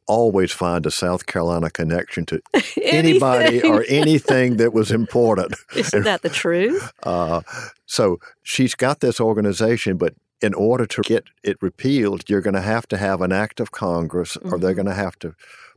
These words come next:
Speaker 1: pass it, right?
Speaker 2: Right. But what happened when F D R got elected is, is they had a huge turnover in the Congress. So it was dominated by Democrats.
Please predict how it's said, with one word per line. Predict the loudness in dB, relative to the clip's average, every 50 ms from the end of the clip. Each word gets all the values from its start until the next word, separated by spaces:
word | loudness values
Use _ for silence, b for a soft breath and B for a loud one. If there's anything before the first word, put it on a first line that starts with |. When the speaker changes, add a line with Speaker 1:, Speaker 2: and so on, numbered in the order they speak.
| B -4
Speaker 1:
pass | -2 0 0 0 0 0 -4
it, | -6 -6 _ B B B B B B B B _ _ -4
right? | -2 0 0 0 -2 -6 _ _ -10
Speaker 2:
Right. | -8 -8 -8 -8 -12 _ _ _ _ _ _ _ _ _ B B B B B B B B
But | 0 0 2
what | 2 0 -2
happened | 0 0 0 0 0 0 0
when | 0 2 2
F | 2 0 0 -2
D | -4 -2 -2
R | 0 0 0 -2
got | 0 -2 -2 0
elected | -2 -2 0 0 -2 -2 -4 -4 -4 -4 -2
is, | -2 -2 -2 -2 -2 -4 -8 -10 -10
is | -4 -4 -4 -4 -4 -2 0
they | 0 0 0 -2 -4 -12 _ _ _ _ _ _ -12 -4
had | -2 0 0
a | 0
huge | -2 -2 -2 -2 0 0 -2 -4
turnover | -2 0 0 2 2 2 2 2 2 0 0 0 0 -2
in | -2 -2 -2 -2 -2 -2
the | -2 -4 -4 -4 -6 -16 _ -6
Congress. | -2 0 0 0 0 -2 -4 -6 -4 -6 -8 -8 -10 -12 _ _
So | -12 -8 -4 0 2 2
it | 2 0 0 -2
was | -4 -4 0
dominated | 0 2 2 2 2 2 2 2 2 2 0 -2 -6 -4 -6
by | -6 -4 -4 -4 -6 -8 _ _ -2
Democrats. | -2 0 0 -2 -4 -2 -2 -2 0 -2 -2 -4 -8 -12 -14